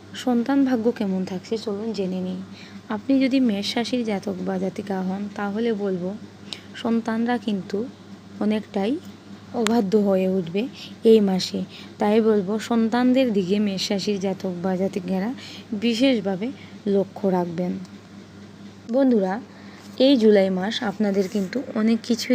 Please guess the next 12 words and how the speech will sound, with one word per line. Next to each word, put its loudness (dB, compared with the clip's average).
দিয়ে 4
যাবে। 0
এক 4
দুটি 0
বিষয় 2
ছাড়া -2
মেষ 2
রাশির 2
জাতক -2
বা -2
জাতিকাদের 0
কিন্তু -2